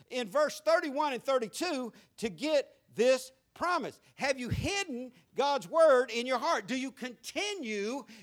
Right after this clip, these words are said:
in his word? You got to continue in it. Jesus said, "The truth will make you free." It's the same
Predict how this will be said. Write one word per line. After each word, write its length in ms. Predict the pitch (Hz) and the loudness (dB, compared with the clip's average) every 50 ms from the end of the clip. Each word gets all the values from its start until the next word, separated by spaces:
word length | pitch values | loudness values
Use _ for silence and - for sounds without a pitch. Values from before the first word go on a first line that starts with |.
| - _ | -20 _
in 200 | - 262 269 269 | -8 -6 -6 -4
his 260 | 247 262 277 262 190 202 | -4 -4 -6 -6 -8 -6
word? 440 | 359 359 370 359 294 226 175 135 - - - _ _ | -2 0 2 2 2 0 0 -4 -10 -16 -20 _ _
You 140 | 156 220 233 | -12 -12 -12
got 360 | 185 185 - 302 330 320 - | -8 -8 -6 -6 -6 -6 -8
to 80 | 247 | -10
continue 840 | 202 - 233 240 226 - - - - 320 392 392 381 330 254 220 190 175 | -10 -8 -8 -8 -8 -10 -10 -8 -6 -4 -4 -4 -4 -4 -4 -4 -4 -4
in 180 | 196 190 208 | -2 -2 -2
it. 140 | 254 - - - - - _ | -2 -4 -8 -14 -20 -20 _
Jesus 560 | 131 123 226 320 349 320 214 196 220 196 - - _ _ _ | -10 -6 -6 -4 -4 -6 -4 -4 -4 -4 -4 -8 _ _ _
said, 320 | - - 233 240 226 175 | -4 0 0 0 0 0
"The 120 | 156 180 160 | -2 -4 -6
truth 640 | - - - - - 269 294 269 226 208 202 - - _ _ _ _ | -6 -8 -10 -8 -6 -4 -4 -4 -4 -6 -8 -10 -16 _ _ _ _
will 180 | 147 180 202 | -4 -2 -2
make 300 | 202 208 220 226 226 226 | 0 0 0 0 0 -2
you 120 | 208 208 190 | -6 -12 -12
free." 420 | - - - 269 262 220 147 107 - _ - _ - | -12 -10 -6 -2 -2 -2 -2 -4 -8 _ -20 _ -18
It's 160 | 160 156 - | -16 -14 -14
the 60 | 180 | -14
same 560 | - - 247 269 294 311 311 302 277 233 190 | -8 -4 -2 -2 0 0 0 -2 -2 -2 -4